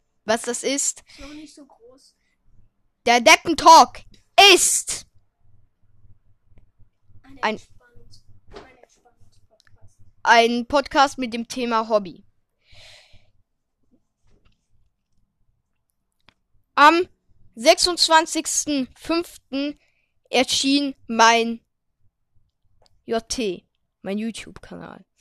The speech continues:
Speaker 1: Und am siebten sechsten hab ich meinen ersten Twitch-Livestream gemacht.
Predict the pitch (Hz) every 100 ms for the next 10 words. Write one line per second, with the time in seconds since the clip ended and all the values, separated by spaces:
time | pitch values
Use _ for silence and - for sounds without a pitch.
0 | - - - - - _ _ - _ _
1 | 285 285 - 294 277 214 185 208 330 -
2 | _ 330 330 - 226 226 269 - - -
3 | - 285 294 - - - 233 240 - 254
4 | 262 254 233 240 240 - 240 285 - -
5 | 277 - 285 269 - 294 285 285 - 330
6 | 330 294 330 392 466 - -